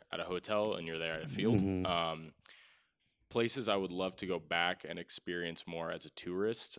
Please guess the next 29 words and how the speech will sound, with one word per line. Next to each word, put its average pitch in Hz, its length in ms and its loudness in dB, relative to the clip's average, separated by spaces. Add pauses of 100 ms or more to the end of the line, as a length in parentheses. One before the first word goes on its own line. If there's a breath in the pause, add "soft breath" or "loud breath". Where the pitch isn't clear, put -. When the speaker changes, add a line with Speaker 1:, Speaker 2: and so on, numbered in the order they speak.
Speaker 1:
Um, 80 520 -2 (260)
I 104 80 6
would 110 120 2
really 113 160 4
like 98 140 0
to - 80 -10
go 95 60 2
back 87 180 0
to 90 60 -14
Buenos 82 260 -2
Aires 87 300 2
because 82 240 -6
I 78 60 -2
think 87 220 -4
we 85 160 -2
got 82 160 2
a 80 60 -4
very 82 460 -2 (180)
different 82 420 -6
look 82 480 -6
at 78 380 0 (1000)
what 85 300 -4
the 85 100 -6
city 80 460 -2
should 92 300 0
offer 107 340 0
'cause, 104 400 -2
Speaker 2:
Yeah. 107 80 2
Speaker 1:
um, 80 340 0